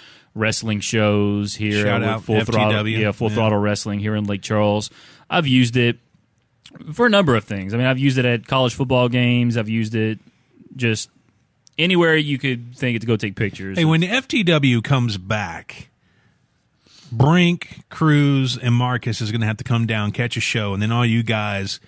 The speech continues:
Speaker 2: can go, uh, cap off the night with some Bible study over in Sulphur.
Speaker 1: Yeah, that, uh, we may have to do that. Yeah, that, that, that, that does sound like a good time. So, well, when
Speaker 2: Maybe the midget might be there.
Speaker 1: Maybe.
Speaker 2: Never know.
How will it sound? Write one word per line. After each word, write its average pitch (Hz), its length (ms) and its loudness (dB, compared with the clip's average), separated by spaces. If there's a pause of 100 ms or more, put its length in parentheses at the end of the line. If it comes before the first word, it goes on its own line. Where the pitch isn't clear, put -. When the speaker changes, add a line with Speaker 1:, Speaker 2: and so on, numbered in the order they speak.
(300)
Speaker 2:
can 120 140 2
go, 113 380 2
uh, 104 560 0 (1600)
cap 156 300 0
off 143 200 2
the 135 80 -2
night 127 200 0
with 107 100 -4
some 107 120 -10
Bible 113 300 0
study 110 340 -4
over 101 140 -4
in 95 100 -4
Sulphur. 101 520 -4 (800)
Speaker 1:
Yeah, 143 340 2
that, 156 300 4
uh, 147 380 4
we 143 100 2
may 214 120 2
have 294 100 -4
to 175 80 -8
do 220 160 -2
that. 98 180 -2
Yeah, 113 200 -4
that, 113 220 -2
that, 127 220 -4
that, 135 200 -6
that 147 120 -4
does 160 180 -4
sound 170 140 -4
like 131 140 -4
a 123 40 -14
good 123 220 -4
time. 101 380 -6
So, 101 260 -8
well, 120 260 -2
when 110 240 -4
Speaker 2:
Maybe 139 140 4
the 139 100 2
midget 127 400 2
might 107 240 -2
be 104 140 -2
there. 95 320 -6 (1080)
Speaker 1:
Maybe. 113 480 -2 (920)
Speaker 2:
Never 98 180 -6
know. 95 200 -6